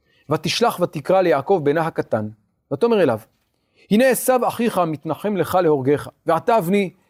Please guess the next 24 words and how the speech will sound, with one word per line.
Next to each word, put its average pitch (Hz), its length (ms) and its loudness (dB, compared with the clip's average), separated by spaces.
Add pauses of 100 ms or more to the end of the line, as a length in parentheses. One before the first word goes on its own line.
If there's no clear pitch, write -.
(140)
שמע 196 400 0
בקולי, 180 400 -2 (440)
וקום 214 440 2
ברח 208 280 2
לך 196 220 0
אל 185 360 2
לבן 170 280 0
אחיך 151 340 -12
רנה. 110 280 -4 (800)
וישבת 175 400 0
עמו 233 540 2
ימים 175 500 -2
אחדים, 147 500 -2 (640)
עד 202 200 0
אשר 180 240 0
תשוב 180 380 -6
חמת 190 320 -2
אחיך. 165 280 -8 (840)
עד 156 140 0
שוב 240 220 2
אף - 220 0
אחיך 190 280 0
ממך, 175 460 0
ממך, 151 360 0